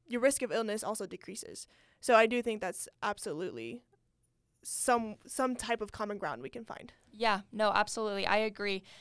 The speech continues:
Speaker 2: I think that would be the most ideal situation, the most probable,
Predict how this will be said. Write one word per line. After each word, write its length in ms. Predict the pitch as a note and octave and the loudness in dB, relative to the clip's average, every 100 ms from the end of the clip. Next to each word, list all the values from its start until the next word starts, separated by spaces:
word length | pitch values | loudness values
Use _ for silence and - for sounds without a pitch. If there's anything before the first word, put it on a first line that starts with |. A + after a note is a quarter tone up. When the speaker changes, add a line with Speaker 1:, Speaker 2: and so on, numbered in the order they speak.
| - | -6
Speaker 2:
I 120 | - A3+ | -2 0
think 220 | D4+ D4+ | 0 4
that 180 | A3 A#3 | 4 6
would 160 | B3 | 2
be 320 | A#3+ A#3+ A#3 | -2 -2 -2
the 220 | A#3 G#3+ G#3 | -2 -4 -2
most 340 | G3+ G3+ - | 0 0 0
ideal 680 | F#3+ E3+ - F3+ G3 A#3+ D4 - | -4 -6 -10 -4 0 0 -2 -10
situation, 840 | - C#4+ D4+ C4+ C4+ - C4+ C4+ - - - | -10 -4 -2 0 0 0 -2 -6 -12 -20 -4
the 80 | A3+ | 4
most 260 | G#3 G3+ | 4 4
probable, 720 | - G3+ G3+ A3+ A3+ A3+ A3+ | 0 4 6 6 4 4 4